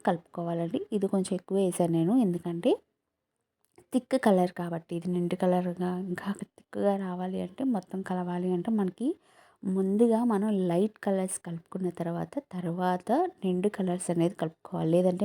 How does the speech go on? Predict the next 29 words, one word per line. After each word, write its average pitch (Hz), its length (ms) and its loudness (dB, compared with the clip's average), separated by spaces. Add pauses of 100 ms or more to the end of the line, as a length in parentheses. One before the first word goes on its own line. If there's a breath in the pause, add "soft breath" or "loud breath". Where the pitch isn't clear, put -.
మన 175 100 4 (140)
చేతికి 170 440 -2
రంగు 170 300 0
అయిపోతుంది. 170 760 -4 (640 soft breath)
ఈ 220 100 4 (140)
రంగు 214 300 6 (160)
లైట్ 190 200 4 (100)
కలర్స్ 202 320 0
అంటితే 175 340 0 (160)
బాగోదు 165 400 0
కదా 170 220 -4
ఫ్రెండ్స్, 269 220 2 (180)
అందుకని 185 380 0
నేను 196 160 2
చూపిస్తున్నాను. 170 540 -4 (160)
ఇవన్నీ 190 400 0 (100)
రెడీ 185 240 -2
చేసిన 180 300 0 (100)
తర్వాత 170 420 0 (140)
నేను 175 220 2 (640 loud breath)
ఫైనల్గా 208 640 2
ముగ్గు 185 200 4 (100)
వేసుకొని, 175 420 -4 (100)
పద్మం 180 400 0
వేసుకొని, 170 400 -4 (160)
వాటిల్లో 185 480 -2 (160)
కలర్స్ 170 380 0
అనేది 175 320 2
యాడ్ 160 180 -4